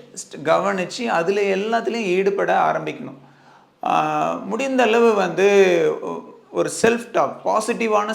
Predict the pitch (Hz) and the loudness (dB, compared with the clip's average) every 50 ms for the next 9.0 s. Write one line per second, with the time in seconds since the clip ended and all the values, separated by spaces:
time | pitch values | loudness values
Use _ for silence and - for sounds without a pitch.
0 | - 202 190 175 - - - 160 139 - - - - - - - _ _ _ _ | -4 -4 -4 -4 -4 -2 -2 -2 -2 -2 -4 -12 -18 -20 -20 -20 _ _ _ _
1 | _ - 175 170 165 160 156 151 - - - - - _ _ - 226 240 247 262 | _ -10 -8 -4 -4 -4 -4 -4 -8 -14 -20 -20 -20 _ _ -2 -2 0 0 -2
2 | 254 240 208 185 175 196 202 196 185 180 180 170 165 160 151 147 143 143 143 143 | 0 0 0 0 0 0 0 0 0 0 0 0 0 -2 -4 -6 -6 -6 -2 2
3 | 190 196 196 185 170 151 143 143 139 135 139 - 139 175 190 202 180 165 165 185 | 4 4 6 4 4 2 0 -2 -4 -4 -8 -6 -6 -6 -4 -4 -2 -2 0 0
4 | 196 190 214 208 208 214 202 208 185 175 175 175 175 165 156 151 160 160 165 165 | 2 2 2 2 2 -2 -4 0 0 0 2 2 2 2 2 0 0 0 2 2
5 | 156 156 147 131 127 - - - - _ _ _ _ _ _ _ _ _ _ - | 2 2 0 -4 -6 -12 -18 -20 -20 _ _ _ _ _ _ _ _ _ _ -12
6 | - 165 160 160 156 156 151 151 147 147 143 143 143 143 196 214 226 240 233 240 | -6 -2 0 0 2 2 2 2 0 0 -2 -4 -4 -4 -4 -2 0 2 2 4
7 | 220 196 185 180 175 170 185 202 196 190 180 165 156 147 147 - 165 170 190 214 | 4 4 2 0 0 4 6 8 8 8 6 4 0 -2 0 2 2 2 4 2
8 | 226 214 226 214 - - 185 175 165 160 151 143 139 135 131 143 147 139 131 135 | 0 -2 -4 -4 -2 -2 -2 0 0 -2 -2 -2 -2 -2 -2 -4 -4 -4 -6 -8